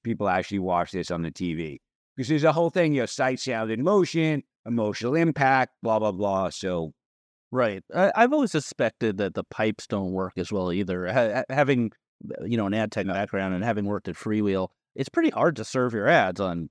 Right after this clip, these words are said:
Speaker 2: YouTube in a efficient way, if, especially if they're programmatically bought. So let's talk about our favorite topic, the topic we, our, we have two favorite topics on this, uh, podcast. One is a certain social media network we won't mention.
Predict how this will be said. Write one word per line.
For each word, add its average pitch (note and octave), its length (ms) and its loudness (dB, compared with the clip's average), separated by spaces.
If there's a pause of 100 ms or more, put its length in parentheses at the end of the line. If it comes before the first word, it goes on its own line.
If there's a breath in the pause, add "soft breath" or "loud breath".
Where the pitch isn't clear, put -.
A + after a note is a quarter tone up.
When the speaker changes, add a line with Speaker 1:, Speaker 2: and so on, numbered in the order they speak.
Speaker 2:
YouTube F#2 460 -4 (280)
in A2 200 0
a G2 300 0
efficient G#2+ 500 -4
way, G2+ 300 0
if, F#2 100 -4
especially A2 400 -2
if - 80 -8
they're G2 100 -4
programmatically F2+ 640 -2
bought. E2 300 2 (760)
So G3 140 0
let's A3 100 0
talk A#3 140 4
about F3 140 4
our C#3 60 4
favorite C3+ 300 0
topic, G#2+ 380 -2
the G#2+ 80 -4
topic G#2 240 -4
we, G#2 480 -4
our, D3+ 100 4
we F#3+ 180 2
have A3 100 4
two G3+ 180 0
favorite C3 240 2
topics A2+ 300 0
on G#2+ 120 0
this, G2+ 220 -6 (320)
uh, G2 120 -2
podcast. F#2+ 440 0
One C#3 180 2
is B2+ 100 -2
a A#2 60 -4
certain A2 260 -4
social A#2+ 300 -4
media C#3 300 2
network B2 320 0
we B2 100 0
won't G#2+ 220 -2
mention. G#2+ 300 -4